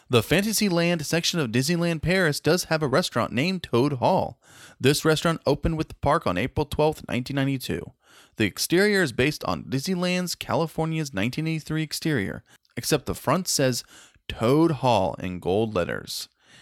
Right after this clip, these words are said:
Inside, there are paintings of Toad and many famous paintings like the Mona Lisa. You can also see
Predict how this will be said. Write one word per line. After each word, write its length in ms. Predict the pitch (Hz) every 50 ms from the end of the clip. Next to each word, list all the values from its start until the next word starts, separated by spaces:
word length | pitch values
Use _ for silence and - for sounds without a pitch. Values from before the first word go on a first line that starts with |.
| - _ _ -
Inside, 580 | 120 123 123 113 - - 123 139 175 190 190
there 220 | 151 151 151 143 127
are 60 | 101
paintings 460 | - - 143 160 160 175 185 170 -
of 140 | 143 107 -
Toad 340 | - - - 147 170 175 160
and 160 | 131 101 95
many 220 | 101 123 160 180
famous 340 | 170 - 165 165 170 170 160
paintings 480 | - - 147 165 156 127 117 95 87 80
like 160 | 92 90 -
the 80 | - 92
Mona 220 | 95 107 135 147
Lisa. 420 | 143 156 160 - - - - - _ _ _ _ - - - -
You 120 | - 120 117
can 100 | 131 104
also 260 | 95 151 202 - 214
see 220 | 190 - 202 180